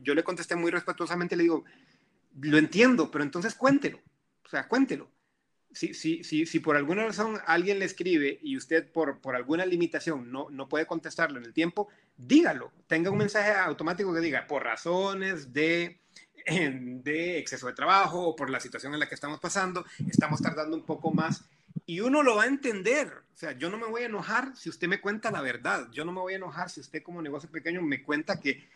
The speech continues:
que tiene alguna, alguna, más bien, probablemente hasta le dé tiempo para apoyarlo. Em, eh, entonces yo creo que tenemos que también perderle ese miedo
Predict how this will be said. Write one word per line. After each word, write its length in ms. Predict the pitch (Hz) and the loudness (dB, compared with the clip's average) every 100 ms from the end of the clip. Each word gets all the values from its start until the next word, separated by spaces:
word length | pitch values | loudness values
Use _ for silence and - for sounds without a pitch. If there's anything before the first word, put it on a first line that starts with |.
| - | -6
que 120 | - | -2
tiene 260 | 139 139 147 | 0 2 2
alguna, 300 | 165 160 190 | 4 4 2
alguna, 440 | 190 131 123 143 | 0 -2 -2 -4
más 160 | 156 139 | 0 2
bien, 280 | 160 202 190 143 156 - | 2 2 -4 -6 -6 -12
probablemente 480 | - 151 180 214 240 | 0 4 4 2 -2
hasta 140 | 254 175 | -4 -2
le 100 | 143 | 0
dé 120 | 180 | -2
tiempo 440 | 196 220 220 135 | -2 -6 -6 -8
para 140 | 127 123 | -6 -6
apoyarlo. 520 | - 123 123 113 - _ _ _ _ _ _ _ | -6 -4 -4 -4 -12 _ _ _ _ _ _ _
Em, 480 | 127 127 120 117 113 - | -6 -4 -6 -10 -18 -20
eh, 220 | - 139 - | -14 -12 -12
entonces 280 | 123 135 151 | -6 -6 2
yo 120 | 175 | 2
creo 140 | 196 | 2
que 60 | 190 | 0
tenemos 360 | - 175 190 | 0 0 0
que 80 | 196 | -2
también 360 | 170 151 143 156 | -2 -2 -2 0
perderle 540 | 180 139 127 160 180 | 0 0 4 4 4
ese 140 | 175 175 | 0 0
miedo 440 | 165 170 180 190 | 2 2 2 -6